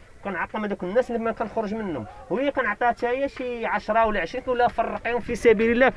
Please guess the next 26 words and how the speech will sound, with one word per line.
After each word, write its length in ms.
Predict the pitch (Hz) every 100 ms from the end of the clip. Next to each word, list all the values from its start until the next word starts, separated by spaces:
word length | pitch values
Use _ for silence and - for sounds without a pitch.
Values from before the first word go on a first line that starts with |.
| - -
ما 120 | 226
كتفرقهمش 840 | 262 254 - 226 220 - 131 104 131
والو. 380 | 180 220 123 - - - - - - -
جاو 180 | 131 220
عندي 240 | 214 208
الناس 240 | 220 233 185
قالوا 140 | 220
شرينا 400 | 202 220 226 220
من 120 | 214
عندها 240 | 190 196 190
بشحال، 320 | - 208 -
كتاخذهم 480 | 214 - - 226 226
كتبيعهم 440 | 196 185 196 202
لهم 180 | 208 208
حتى 160 | 214 214
ب 40 |
أربعمية 400 | 196 175 185 220
وثلاثين 400 | 240 220 233 226
درهم، 200 | 208 196
نقول 140 | 190
لها 120 | 196 196
هاكا 200 | 208 226
فرقيهم 460 | 226 202 175 170
ما 80 | 202
تا-، 140 | -
كتفرقهمش. 640 | 208 220 - 208 185 -